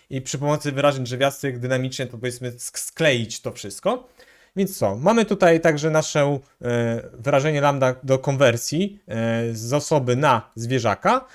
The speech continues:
i po prostu mnożymy wiek razy cztery. No bo zakłada się, że jeżeli kot ma, na przykład ma dwadzieścia lat, to w wiekach ludzkich to jest osiemdziesiąt lat. Co nie? Logiczne.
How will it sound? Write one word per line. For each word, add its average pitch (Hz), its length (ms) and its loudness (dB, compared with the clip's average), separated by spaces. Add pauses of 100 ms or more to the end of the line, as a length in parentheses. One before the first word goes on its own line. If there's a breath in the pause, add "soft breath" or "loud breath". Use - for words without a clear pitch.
(140 loud breath)
i 208 60 -2
po 202 80 2
prostu 196 280 4
mnożymy 180 440 6
wiek 156 220 2
razy 131 240 4
cztery. 170 440 6 (220 loud breath)
No 170 80 -2
bo 165 140 4
zakłada 156 420 6
się, - 40 -8
że 135 80 -2
jeżeli 131 280 0
kot 156 260 0
ma, 135 100 2
na 131 60 0
przykład 131 200 -4
ma 127 100 2
dwadzieścia 120 440 -2
lat, 175 320 4 (280 soft breath)
to 143 140 0
w 127 40 -6
wiekach 156 340 -2
ludzkich 156 420 -2
to 120 100 0
jest 123 160 -2
osiemdziesiąt 113 600 -6
lat. - 260 -20 (200)
Co 240 120 -2
nie? 214 260 0
Logiczne. 143 460 -2